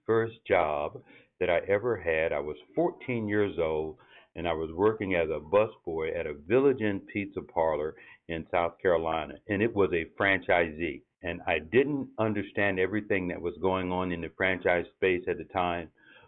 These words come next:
but the one thing I look back on and have a full appreciation for now – is the ownership that he took, not just in his business, but in each one of us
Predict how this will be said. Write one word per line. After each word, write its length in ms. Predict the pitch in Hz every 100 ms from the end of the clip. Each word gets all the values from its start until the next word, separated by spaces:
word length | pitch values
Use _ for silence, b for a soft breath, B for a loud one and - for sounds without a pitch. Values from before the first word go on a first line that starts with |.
| b
but 120 | 90 87
the 80 |
one 240 | 85 131 135
thing 180 | 127 95
I 140 | 85
look 320 | 85 98 -
back 260 | 87 87 87
on 220 | 87 82
and 100 | -
have 140 | 87
a 80 | 80 - -
full 180 | 113 107
appreciation 800 | - 107 95 - 92 92 85 -
for 160 | 87
now – 480 | 82 82 85 85 90 B B B 92
is 220 | 90 76 71
the 140 | 85 -
ownership 720 | 110 127 117 95 - 90 90 -
that 140 | 85
he 200 | 92 92 -
took, 260 | 113 113 - b b -
not 340 | 95 123 -
just 200 | 123 110 -
in 200 | 101 90
his 140 | 85 73 78
business, 440 | 104 87 73 76 _ 87
but 120 | 82
in 200 | 87 87
each 200 | 113 117
one 160 | - 101
of 80 |
us 120 | 92